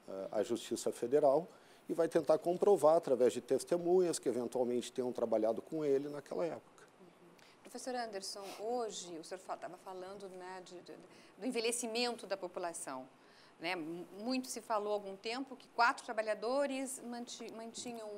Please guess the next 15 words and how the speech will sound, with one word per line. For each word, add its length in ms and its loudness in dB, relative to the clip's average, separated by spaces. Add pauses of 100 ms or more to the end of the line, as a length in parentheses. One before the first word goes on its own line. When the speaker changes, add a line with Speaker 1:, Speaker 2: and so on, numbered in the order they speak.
Speaker 2:
a 80 -8
aposentadoria 800 -8
de 160 -12
um 280 -4
e 120 -4
tá 160 -4
ficando 360 -10
quase 300 -2
que 320 -10
um 220 4
pra 220 0
um, 260 -4
e 80 0
a 40 -2
tendência, 600 -6